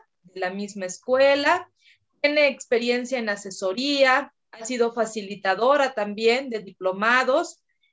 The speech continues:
y también, pues, ha apoyado en el diseño e implementación de diversos talleres, conferencista, asesora académica, y, pues, también tiene una consultoría particular en atención a la diversidad.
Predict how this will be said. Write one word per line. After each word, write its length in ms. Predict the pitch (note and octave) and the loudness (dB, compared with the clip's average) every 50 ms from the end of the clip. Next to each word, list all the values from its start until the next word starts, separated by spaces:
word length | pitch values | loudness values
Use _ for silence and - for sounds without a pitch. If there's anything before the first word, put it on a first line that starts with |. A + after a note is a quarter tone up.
| _ _ _ _ | _ _ _ _
y 180 | - D4 D4 - | -6 -6 -4 0
también, 720 | C4+ C4 B3+ B3+ A#3 C4 C4+ C4+ C4+ C#4+ D#4+ F4+ F4+ F4 _ _ _ _ _ | 0 0 0 -2 -4 -2 4 6 6 6 6 4 2 -8 _ _ _ _ _
pues, 240 | - A3 A3+ A3 - | -2 -2 -2 0 0
ha 180 | B3+ B3 B3+ C4+ | 0 2 2 2
apoyado 540 | C4+ C4+ B3 A3+ A3 B3 A#3+ A#3+ B3 C4 | 2 2 2 0 2 4 2 2 2 2
en 140 | C4 B3+ A#3+ | 0 0 -2
el 120 | G#3+ G3+ F3 | -6 -8 -8
diseño 640 | G3+ G3+ - - C4+ C4 C4 C4+ C4+ C#4 C4+ - - | -12 -12 -4 -2 0 0 0 -2 -2 -4 -4 -4 -4
e 100 | G#3 G#3+ | -4 -6
implementación 1200 | G#3 G#3 G3+ G3 G3+ G3 G3 G3 G3 G3 F#3+ F#3+ G3 - - - A#3+ A#3 A#3 A#3+ B3+ D#4+ F4 E4+ _ _ _ _ _ - | -6 -6 -8 -6 -6 -6 -6 -6 -8 -4 -4 -4 -4 -4 -6 -6 -4 -2 -2 -2 -2 -4 -6 -10 _ _ _ _ _ -16
de 160 | F#3+ G3 G3 | -12 -10 -8
diversos 640 | F#3+ G#3 G3+ G#3 A3 A#3 A#3 A#3 - B3+ A#3 A#3 - - | -6 -6 -2 0 0 0 0 -2 -2 -2 -2 -2 -2 -2
talleres, 920 | G3+ F#3 F#3 F#3+ A#3+ B3+ C#4 D4 D4+ E4 F4 F#4 E4+ - - - _ _ - - - - _ _ _ - | -2 -2 0 2 4 6 6 6 6 4 2 0 0 -4 -10 -18 _ _ -20 -20 -20 -20 _ _ _ -16
conferencista, 1400 | G#3 - A3+ G#3+ F#3 F#3+ F#3+ G3 G3 G3 - C#4 D4 D4+ D#4 D#4 D4+ D#4 - _ - C#4+ C4+ C4+ C4+ C#4 C#4+ C#4 _ _ _ - _ - | -12 -8 -6 -6 -4 -4 -6 -8 -8 -8 -2 0 2 2 2 0 -2 -4 -10 _ 0 2 4 4 4 2 0 -4 _ _ _ -20 _ -20
asesora 560 | - A3 A3+ - A3+ A3 A3 - A3 G3+ G3+ | -20 -14 -8 -6 -6 -4 0 0 2 2 2
académica, 1120 | G3 G3 G3+ F#3 F#3+ A3 B3 C4 C#4+ D4 D4 D4 D4 C#4+ C#4+ _ _ - - D4 C4+ - - _ _ _ _ _ | 0 0 0 0 2 2 4 4 4 4 2 -2 -10 -12 -14 _ _ 0 2 2 2 2 -2 _ _ _ _ _
y, 180 | - F3 F#3+ F3 | -16 -14 -14 -14
pues, 260 | - - F#3+ F#3+ F#3+ | -10 -10 -10 -8 -4
también 580 | - G#3 G3 G3+ G3+ A#3 A#3+ A#3+ C4 D4 D4 - _ _ _ _ _ _ _ _ _ | -4 -4 -2 -2 -2 2 2 2 2 0 -4 -12 _ _ _ _ _ _ _ _ _
tiene 260 | - B3+ B3 C4 B3+ | -4 -2 0 0 0
una 360 | A#3 - G#3+ A#3+ A#3+ A#3+ A#3+ A#3+ | 0 -2 -2 -2 -2 -2 -2 -2
consultoría 720 | A#3+ A3+ A3 G#3+ G3+ - _ _ - G#3+ A3 A3+ A3 A3 | -2 -4 -4 -8 -14 -16 _ _ -8 0 2 2 2 2
particular 880 | G#3+ F#3+ F3 - F#3+ F#3 - - F#3+ G#3 A3 A3+ C4 D4+ D#4+ D4+ - - | 0 -6 -6 -8 -14 -12 -8 -6 -4 -2 0 2 2 2 2 0 -2 -8
en 160 | - G3+ F#3+ | -10 -10 -8
atención 480 | F#3 F#3 F#3 F#3+ F#3 F3+ G#3 G3+ G3+ G3+ | -8 -8 -8 -8 -8 -8 -8 -8 -8 -6
a 60 | G3 | -4
la 100 | F#3 F3 | -2 -2
diversidad. 600 | F3 E3+ E3 E3 D#3 - - F3 E3+ D#3+ D#3 - | -4 -4 -6 -8 -8 -10 -16 -12 -12 -12 -12 -14